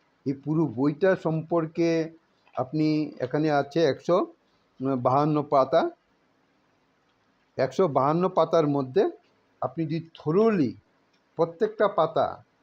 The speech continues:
জুড়ে আপনি পড়েন এবং, আহ, কিছু কিছু জিনিসগুলোকে নিজের ভাবনার সাথে মেলাবার চেষ্টা করেন, তাহলে কিন্তু আপনার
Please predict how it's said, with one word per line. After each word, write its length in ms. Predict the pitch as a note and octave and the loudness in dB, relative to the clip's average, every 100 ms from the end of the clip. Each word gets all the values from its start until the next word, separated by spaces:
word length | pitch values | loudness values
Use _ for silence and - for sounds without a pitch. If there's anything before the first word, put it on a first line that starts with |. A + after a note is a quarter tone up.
| _ _ _ A2+ | _ _ _ -6
জুড়ে 320 | D3 D#3 D#3 | -2 2 4
আপনি 320 | D3 D3 D3+ C3 - | 2 0 -2 -4 -2
পড়েন 420 | D3+ E3 C#3 G2 A2 _ _ _ _ _ | 2 4 2 -2 -12 _ _ _ _ _
এবং, 340 | B2+ C#3 D3+ D3+ D3+ C#3+ | -6 0 2 2 0 -4
আহ, 640 | - _ _ A#2+ B2 B2 B2 | -8 _ _ -2 0 0 -2
কিছু 220 | F3+ E3+ | -8 -4
কিছু 540 | F#3 E3 F#3 F#3 F3+ E3+ - _ _ _ A2+ G#2 | -4 -4 -2 0 0 -4 -10 _ _ _ -14 -6
জিনিসগুলোকে 880 | E3+ F3+ D#3 F#3 F3 F3+ F3+ E3+ D#3+ | -2 -2 -2 0 0 2 2 2 -2
নিজের 520 | A2+ D3 D#3 F3 D3+ | -4 -2 2 2 2
ভাবনার 360 | C3 C#3 F3+ | 0 0 0
সাথে 520 | E3+ E3+ E3+ F3 E3+ D#3 _ _ _ - | 0 -2 0 0 0 -2 _ _ _ -8
মেলাবার 400 | C#3 D#3 F3 F#3 | 0 2 4 2
চেষ্টা 340 | - E3 - D3+ | 0 -4 -2 -2
করেন, 300 | D3 A#2+ G#2 - _ _ _ _ _ _ | 0 -4 -6 -16 _ _ _ _ _ _
তাহলে 320 | - C#3 E3 F3+ | -2 0 2 0
কিন্তু 400 | F3+ D#3+ G#3 A#3+ _ _ _ _ _ _ _ _ | -4 -6 -8 -10 _ _ _ _ _ _ _ _
আপনার 340 | C3 - D#3+ | -8 -4 -2